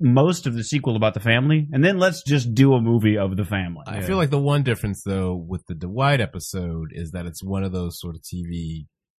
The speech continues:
Speaker 2: backdoor pilot secrets, you know, where they're like, "Yeah, we'll do an episode around Dwight 'cause we're kicking around a spinoff with him, and we'll test out how it goes over. We'll sort of center it on what the premise would be." I mean, that's happened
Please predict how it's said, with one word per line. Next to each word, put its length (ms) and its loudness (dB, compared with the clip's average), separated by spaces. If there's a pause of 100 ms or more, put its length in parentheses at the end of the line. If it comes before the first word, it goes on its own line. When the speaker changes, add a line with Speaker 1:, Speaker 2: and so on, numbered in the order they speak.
Speaker 2:
backdoor 580 -8
pilot 480 -6
secrets, 540 -14
you 100 -2
know, 200 -4
where 100 -6
they're 100 -8
like, 160 -8
"Yeah, 140 2
we'll 160 2
do 500 4 (280)
an 120 0
episode 460 0
around 260 -2
Dwight 400 0
'cause 140 -6
we're 100 -2
kicking 280 -4
around 360 0
a 40 -4
spinoff 480 0
with 120 -8
him, 340 -6 (100)
and 140 -6
we'll 140 -2
test 360 -4
out 300 -2 (520)
how 220 -2
it 100 -4
goes 260 0
over. 360 0 (340)
We'll 180 -6
sort 280 0
of 80 -2
center 300 2
it 140 0
on 180 -2
what 180 -6
the 120 -6
premise 320 -4
would 100 -8
be." 260 0
I 40 -6
mean, 140 -2
that's 180 -6
happened 520 -4